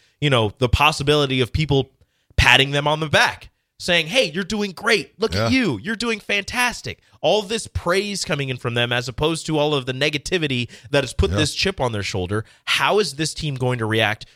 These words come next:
Speaker 1: to, to positive fan interactions?
Speaker 2: I wanna see.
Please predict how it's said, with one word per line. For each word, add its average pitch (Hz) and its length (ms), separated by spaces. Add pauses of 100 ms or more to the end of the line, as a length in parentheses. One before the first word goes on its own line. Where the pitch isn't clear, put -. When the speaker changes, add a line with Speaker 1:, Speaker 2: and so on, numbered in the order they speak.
(120)
Speaker 1:
to, 135 260 (500)
to 175 180 (680)
positive 123 480
fan 95 240
interactions? 80 480
Speaker 2:
I 160 80
wanna 160 240
see. 95 380